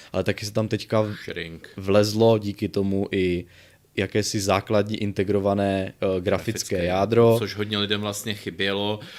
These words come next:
Speaker 1: Mhm.
Speaker 2: eh, že g-, když ještě neměli třeba teďkom grafiku,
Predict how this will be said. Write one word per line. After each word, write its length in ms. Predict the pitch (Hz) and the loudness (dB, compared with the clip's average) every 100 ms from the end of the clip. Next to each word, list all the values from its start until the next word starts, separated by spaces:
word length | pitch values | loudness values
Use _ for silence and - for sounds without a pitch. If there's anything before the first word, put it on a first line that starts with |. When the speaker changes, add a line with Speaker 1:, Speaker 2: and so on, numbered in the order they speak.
| - | -10
Speaker 1:
Mhm. 100 | 101 | -4
Speaker 2:
eh, 300 | 104 95 92 | 0 0 -2
že 500 | 98 - 101 98 98 - - | -6 -4 -2 0 -2 -4 -14
g-, 80 | - | -18
když 340 | 101 104 95 | -12 -8 -8
ještě 240 | 92 - 104 | -8 -8 -6
neměli 320 | 95 98 95 | -6 -6 -6
třeba 280 | - 95 92 | -8 -10 -12
teďkom 340 | 98 - 90 | -12 -14 -12
grafiku, 720 | 90 90 - 98 - 107 107 | -8 -10 -10 -12 -4 -2 -2